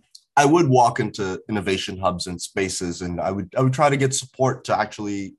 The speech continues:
get organized on my business. And I didn't find that a lot of those spaces were, uh, like, like you said, like, there weren't, was not representation in those spaces I was walking into, and they didn't know how to help me, and they didn't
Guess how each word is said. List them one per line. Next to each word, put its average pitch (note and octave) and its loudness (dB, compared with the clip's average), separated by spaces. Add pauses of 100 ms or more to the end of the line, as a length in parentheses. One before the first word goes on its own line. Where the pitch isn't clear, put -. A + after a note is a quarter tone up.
(120)
get A#2 -2
organized G2+ 0
on F#2 -4
my D#2+ -6
business. D#2 -12
And F#2 -2 (600)
I A#2 0
didn't C3 2
find A#2 2
that A2 0
a G#2 -2
lot G#2+ 2
of G#2 -4
those G2 -6
spaces F#2+ -6
were, F2 -4 (1080)
uh, F2 0
like, D#3 -4 (120)
like D#3 -4
you D#3 -6
said, C3+ -2
like, G2 -2
there A#2 -4
weren't, D3 0
was D3+ -2
not E3+ 2
representation D3 -4
in A2+ -8
those G#2+ -6
spaces G2+ -6
I F#2+ 0
was F#2 -8
walking F#2+ -2
into, F2 -8
and F2 -6
they A#2 0
didn't C#3 4
know C3 6
how A2 4
to F2+ -2
help F2+ -4
me, G2 -8
and B2+ -2
they A#2+ -4
didn't C3 0